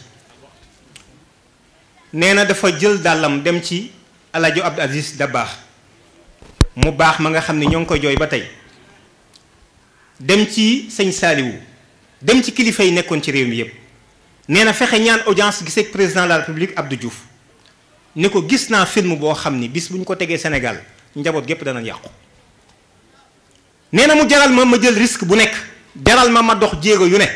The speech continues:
Waaye yàlla dogal film bi jàll, comme lettre à la poste. Nee na ñu seetaan ko, ma am lu ma naqari trop. Nee na quatre-vingt-dix-sept,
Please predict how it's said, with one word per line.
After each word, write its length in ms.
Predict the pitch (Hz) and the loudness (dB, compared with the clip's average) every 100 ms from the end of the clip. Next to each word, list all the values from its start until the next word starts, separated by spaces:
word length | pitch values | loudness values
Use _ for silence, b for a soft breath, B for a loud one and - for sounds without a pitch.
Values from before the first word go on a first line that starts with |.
| - - - - - - - - _ _ - | -10 -18 -20 -20 -20 -20 -20 -20 _ _ -6
Waaye 240 | 139 160 | 0 2
yàlla 220 | 202 196 175 | 4 2 2
dogal 260 | 170 - - | 4 6 6
film 180 | 185 170 | 4 4
bi 100 | 190 | 2
jàll, 180 | - - - - - - - | 4 4 4 4 4 2 4
comme 180 | 151 185 | 4 2
lettre 220 | 185 180 | 0 -2
à 40 | 156 | -6
la 120 | 127 | -6
poste. 440 | 117 - - - - - 147 143 _ _ _ _ _ _ _ _ _ _ - | -8 -12 -12 -16 -20 -20 -20 -20 _ _ _ _ _ _ _ _ _ _ -2
Nee 160 | 202 | 2
na 80 | 254 | 4
ñu 120 | 277 | 4
seetaan 380 | - 262 254 240 | 6 6 6 4
ko, 200 | 254 247 | 2 2
ma 120 | 214 233 | 0 0
am 120 | 220 | 0
lu 60 | 226 | 2
ma 80 | 214 | 2
naqari 340 | 202 220 196 - | 0 0 -2 0
trop. 160 | 330 - - - _ _ _ _ _ _ _ _ _ _ - | 0 -2 -10 -20 _ _ _ _ _ _ _ _ _ _ -2
Nee 140 | 285 | 2
na 100 | 311 | 2
quatre-vingt-dix-sept, 1040 | 320 339 339 320 220 - 262 - - - | 2 0 2 2 2 2 0 -2 -8 -14